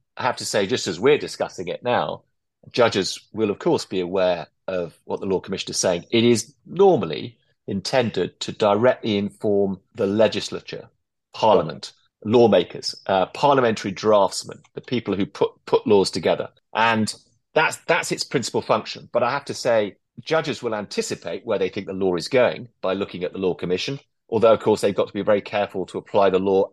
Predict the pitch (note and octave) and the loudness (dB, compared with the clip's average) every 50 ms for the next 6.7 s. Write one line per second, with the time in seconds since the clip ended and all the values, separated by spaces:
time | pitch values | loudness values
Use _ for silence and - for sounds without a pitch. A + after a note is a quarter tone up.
0 | _ - G2+ F#2 - - - - - - F#3 C3 F2 - - F3 F3 - - A#2 | _ -4 -4 -4 -2 -4 -8 -6 -4 -4 -4 -4 -4 -8 -10 -10 -10 -8 -2 0
1 | A2 G2+ - - G2+ F#2 G#2 F#2+ E2+ G#2+ G#2 G2 - - G2 G2 G2 F#2+ F#2 F2+ | 0 0 0 -4 -6 -4 -4 -4 -2 -2 -4 -4 -4 -6 -4 -4 -4 -4 -4 -8
2 | - - G#2+ F2+ - - F#2+ F2 F2 E2 - C3+ A2+ E2 C#2+ - _ _ - - | -10 -10 -10 -10 -6 -4 -2 -2 -2 -2 0 0 0 0 -2 -8 _ _ -20 -20
3 | _ _ _ - B2 - - - A#2 G2+ A#2 D3+ E3+ D#3 B2+ A2+ G2+ - _ _ | _ _ _ 2 2 2 4 2 0 4 6 6 6 6 4 2 0 -4 _ _
4 | _ _ _ _ _ _ _ - G#2 F#2+ E2+ F#2 B2 F#3 F#3 F#2+ D#2+ B2+ G3+ G3+ | _ _ _ _ _ _ _ 0 0 0 2 2 2 2 4 4 2 -2 -2 -4
5 | - - - _ - A2 C#3+ - - - - G#2 F#2+ - - A2+ G#2+ G#2+ F#2+ F2+ | -6 -10 -14 _ -4 -2 -2 -2 -2 -4 -10 -10 -10 -8 -2 0 0 0 0 -2
6 | F#2+ F#2 - - D3 C#3+ G#2 F#2+ E2 D#2 - B1+ E2 A2+ | -6 -8 -4 -2 -2 -2 -2 -4 -10 -10 -12 -10 -10 -12